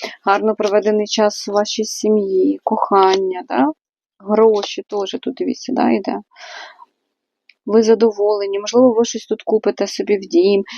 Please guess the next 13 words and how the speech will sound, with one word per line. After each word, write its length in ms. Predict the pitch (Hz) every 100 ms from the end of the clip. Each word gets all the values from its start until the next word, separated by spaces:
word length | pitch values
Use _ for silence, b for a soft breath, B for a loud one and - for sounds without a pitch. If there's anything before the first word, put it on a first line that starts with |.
| B -
е, 420 | 185 185 190 202 202
що 220 | - 202
буде 480 | 196 202 202 196 190
корисно 540 | - 208 214 - 202 196
і 100 | 190
радісно 480 | 190 196 - 196
для 120 | 185 202
всієї 500 | - 196 202 208 214
сім'ї. 800 | - 226 220 196 180 185 - -
Ось 180 | 196 -
такий 300 | 220 - 208
от 180 | 185 -
подарунок. 580 | 185 185 185 180 175